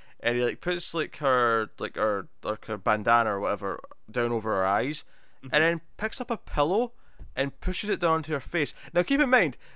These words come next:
Speaker 1: the
Speaker 2: <laughs>
Speaker 1: rest of the group in the cabin with them are just playing Twister over, over, you know, over to the
Speaker 2: Yeah.
Speaker 1: side,
Speaker 2: Mm-hmm.
Speaker 1: and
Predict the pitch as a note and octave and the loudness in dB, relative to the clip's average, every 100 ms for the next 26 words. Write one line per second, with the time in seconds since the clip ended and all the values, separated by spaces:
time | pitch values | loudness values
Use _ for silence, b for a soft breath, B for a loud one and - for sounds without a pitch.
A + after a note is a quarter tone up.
0 | - D#3+ G#3 A#3+ A3 F3+ E3+ F3 - D3+ | 0 4 6 4 0 0 2 0 2 0
1 | C#3 D#3+ E3+ E3 C3 B2+ - B2+ B2 - | 0 4 4 4 -2 -4 -4 -4 -2 -4
2 | - B2+ - E3+ - - G2+ - - C#3 | -2 -2 0 -2 0 -2 -4 -4 0 2
3 | B2+ A#2+ C3 B2 A#2+ C#3 A#2 C#3+ D3 A#2 | 2 0 -2 -2 0 0 2 0 -2 -2
4 | - A#2 A2+ - b b b - A2+ C3+ | 2 2 0 -6 b b b -14 -6 4
5 | C3+ C3+ C3 | 4 4 0